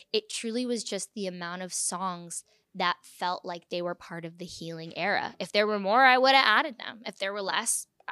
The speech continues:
I would have not added them. But these five specifically really feel like the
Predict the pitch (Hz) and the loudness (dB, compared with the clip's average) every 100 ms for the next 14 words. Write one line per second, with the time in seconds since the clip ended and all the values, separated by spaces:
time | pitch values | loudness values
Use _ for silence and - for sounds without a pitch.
0 | - 190 214 196 196 240 185 185 190 190 | -8 -4 -4 0 2 4 4 2 0 -4
1 | 196 - 208 214 - 185 185 - 180 - | -6 -10 -10 -8 -2 -2 -2 -4 -8 -6
2 | 175 196 - 277 320 - - - - _ | -6 -6 -2 0 0 -4 -20 -20 -20 _
3 | _ _ _ _ _ _ 214 _ 226 214 | _ _ _ _ _ _ -20 _ -12 0
4 | 233 247 233 - - 233 208 190 - _ | 2 4 2 -2 -2 2 4 2 -6 _
5 | _ _ _ _ _ _ _ - 202 190 | _ _ _ _ _ _ _ -2 0 -2
6 | - 208 196 | -8 -10 -6